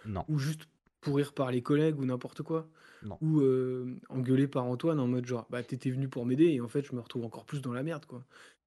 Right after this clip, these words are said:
Speaker 2: Alors que non, du coup, il va continuer à faire des blagues à sa femme au téléphone bourré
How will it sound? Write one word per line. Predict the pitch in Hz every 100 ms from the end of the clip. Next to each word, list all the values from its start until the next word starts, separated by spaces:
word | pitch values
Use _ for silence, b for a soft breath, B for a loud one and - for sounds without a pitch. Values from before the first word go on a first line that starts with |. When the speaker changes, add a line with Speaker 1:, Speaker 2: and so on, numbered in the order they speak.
| _ _
Speaker 2:
Alors | 139 160
que | -
non, | 139 175 170 _
du | 135
coup, | 123 196
il | 156
va | 120
continuer | - 156 156 165
à | 156
faire | 143
des | 123
blagues | 123 151 156
à |
sa | -
femme | 120 147
au | 127
téléphone | 117 117 135 156
bourré | 131 127 135 151